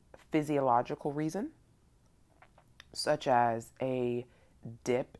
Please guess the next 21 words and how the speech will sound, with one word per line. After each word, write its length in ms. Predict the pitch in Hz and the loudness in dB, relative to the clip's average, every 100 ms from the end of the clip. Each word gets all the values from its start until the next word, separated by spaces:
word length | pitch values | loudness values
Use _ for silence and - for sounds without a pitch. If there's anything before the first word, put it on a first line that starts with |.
| - | -2
in 440 | 135 120 120 120 | 0 0 0 -4
certain 280 | - 135 - 113 | -4 -4 -4 -4
neurotransmitters, 1000 | 107 110 - 107 107 127 180 392 - - _ _ _ _ - - - | -6 -8 -8 -8 -4 -4 -4 -6 -10 -12 _ _ _ _ -20 -20 -12
a 140 | 127 123 | -8 -8
psychological 800 | - 120 113 117 110 127 - 143 | -4 -4 -2 -4 -4 -4 -8 -4
reason, 420 | 147 160 196 277 - - - - - _ | -4 -4 -8 -10 -16 -20 -20 -20 -20 _
such 320 | - 135 127 | -6 -6 -4
as 220 | 113 113 - | -4 -4 -6
they're 160 | 113 - | -6 -4
angry 580 | 151 147 143 135 135 - - - | -4 -2 -2 -4 -6 -12 -20 -20
or 80 | - | -16
sad. 520 | - 123 123 156 185 - - _ _ _ _ _ - _ - - _ - | -10 -8 -4 -6 -8 -18 -20 _ _ _ _ _ -20 _ -20 -20 _ 0
And 380 | 165 165 160 156 | 2 4 2 -2
there's 240 | 190 190 | -4 -4
not 100 | 208 | -6
a 60 | 190 | -6
pill 580 | - - 233 156 131 135 | -10 -4 0 2 0 -2
that's 200 | 131 - | -8 -8
designed 680 | 139 135 143 147 139 127 123 | -8 -2 0 0 0 -2 -4
to 160 | 135 | -4
address 720 | 123 - 127 127 123 - - | -4 -4 0 0 0 -8 -18